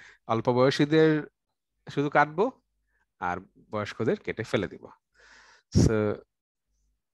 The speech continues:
ওরা কেটে ফেলছে আর পকেটে টাকা পড়ছে। That is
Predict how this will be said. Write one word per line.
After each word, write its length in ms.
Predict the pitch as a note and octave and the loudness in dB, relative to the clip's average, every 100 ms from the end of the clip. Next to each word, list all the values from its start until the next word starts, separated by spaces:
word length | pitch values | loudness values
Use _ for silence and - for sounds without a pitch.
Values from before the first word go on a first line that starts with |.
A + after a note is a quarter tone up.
| _ _ _ _ _ _ _ _ _ _ - | _ _ _ _ _ _ _ _ _ _ -6
ওরা 120 | A2+ A2+ | -4 -2
কেটে 160 | A#2+ A#2+ | -4 2
ফেলছে 280 | D3 D3+ - F#3+ | 2 2 2 2
আর 60 | B2 G2+ | 2 -4
পকেটে 320 | - G#2 F3+ | -8 -10 -12
টাকা 280 | - - F#2 - | -12 -16 -16 -20
পড়ছে। 300 | F#2+ - - - _ | -20 -20 -20 -20 _
That 120 | E3 | -8
is 60 | F3+ | -4